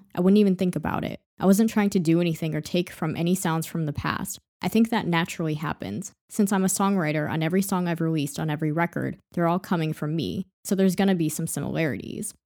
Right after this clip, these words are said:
The album has drawn comparisons to her two thousand two debut, Let Go, in that it features a wide variety of styles, has a similar color scheme,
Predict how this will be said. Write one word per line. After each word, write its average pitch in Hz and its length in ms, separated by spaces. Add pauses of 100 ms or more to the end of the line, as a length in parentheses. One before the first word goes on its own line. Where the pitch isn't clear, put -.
(320)
The - 120
album 226 280
has 262 160
drawn 240 180
comparisons 180 680
to 175 100
her 180 160
two - 160
thousand 220 340
two 202 160
debut, 160 400
Let 143 260
Go, 95 380
in 185 100
that 165 140
it - 80
features 190 360
a 170 60
wide 151 240
variety 196 380
of 180 80
styles, 139 640
has - 160
a 175 60
similar 202 400
color 170 320
scheme, 147 340